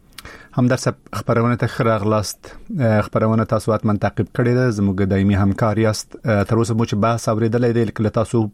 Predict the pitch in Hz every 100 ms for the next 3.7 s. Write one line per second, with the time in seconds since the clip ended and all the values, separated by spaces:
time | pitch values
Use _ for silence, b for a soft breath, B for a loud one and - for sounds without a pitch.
0 | 113 - 113 101 113 104 - B B B
1 | B B B - 135 117 - 123 110 -
2 | - 117 107 104 101 - 120 - 120 113
3 | 120 135 101 104 107 - 98